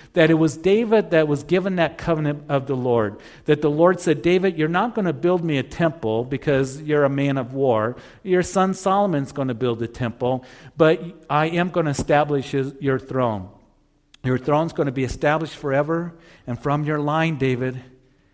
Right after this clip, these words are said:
and on your throne is gonna sit the Messiah." So the promise and the covenant given to David, that David, that your throne will be established,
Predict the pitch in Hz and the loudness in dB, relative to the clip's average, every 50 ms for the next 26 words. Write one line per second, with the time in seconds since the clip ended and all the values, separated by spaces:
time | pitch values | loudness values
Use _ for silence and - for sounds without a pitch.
0 | _ _ _ _ _ _ _ _ _ _ _ _ - 104 104 110 120 135 147 151 | _ _ _ _ _ _ _ _ _ _ _ _ -12 -8 -4 -4 -2 -2 0 0
1 | 156 156 147 - - 156 156 151 143 127 120 - - 127 120 117 110 - - 131 | 0 0 0 -2 -4 -2 0 0 0 -2 -4 -6 -6 -6 -6 -6 -6 -6 -6 -6
2 | 131 - 131 120 120 113 120 - 139 117 117 113 107 98 95 95 95 - _ _ | -6 -6 -6 -6 -6 -6 -6 -6 -6 -6 -6 -6 -6 -8 -10 -14 -16 -20 _ _
3 | _ _ _ _ _ _ _ _ _ _ _ _ _ _ _ _ - 147 143 139 | _ _ _ _ _ _ _ _ _ _ _ _ _ _ _ _ -4 -2 -2 -2
4 | 139 139 - - 175 170 175 175 180 170 160 - 156 147 139 - - 160 156 151 | -2 -4 -4 -4 -2 0 0 0 -2 -4 -4 -4 -6 -6 -6 -2 -2 -2 0 0
5 | 151 147 135 123 143 156 160 160 160 156 - - 151 135 143 151 147 139 123 123 | -2 -4 -4 -2 -2 -2 -2 -2 -4 -6 -6 -6 -4 -2 0 0 0 0 0 -4
6 | 107 107 - - - _ _ _ _ _ _ _ _ _ _ - 127 123 120 147 | -6 -6 -10 -16 -20 _ _ _ _ _ _ _ _ _ _ -4 -4 -2 0 0
7 | 147 151 151 143 156 147 151 143 127 131 131 131 135 - 143 147 156 165 165 160 | 2 2 2 0 -2 -2 -2 -4 -4 -2 -4 -4 -4 -4 -4 -2 -2 -2 -2 -4
8 | 143 - 160 160 156 156 - - 123 120 110 101 117 117 117 113 - - | -2 -2 -2 -2 -2 -4 -4 -4 -2 -2 -2 -4 -6 -10 -10 -12 -14 -20